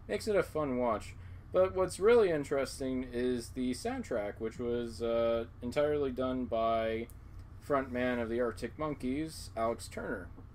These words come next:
And, uh, it's, uh, yeah, it's just a nice little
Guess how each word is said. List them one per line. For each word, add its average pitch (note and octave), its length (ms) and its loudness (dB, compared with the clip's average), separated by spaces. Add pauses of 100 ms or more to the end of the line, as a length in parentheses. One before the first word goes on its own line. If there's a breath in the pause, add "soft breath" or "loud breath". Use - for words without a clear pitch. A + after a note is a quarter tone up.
(680 loud breath)
And, C#3+ 260 -2
uh, E3 340 6
it's, - 420 -4
uh, E3+ 440 2
yeah, G#3 200 2
it's D#3+ 200 0
just A#3+ 220 -6
a B3 40 -2
nice G3 340 -2
little F3+ 200 0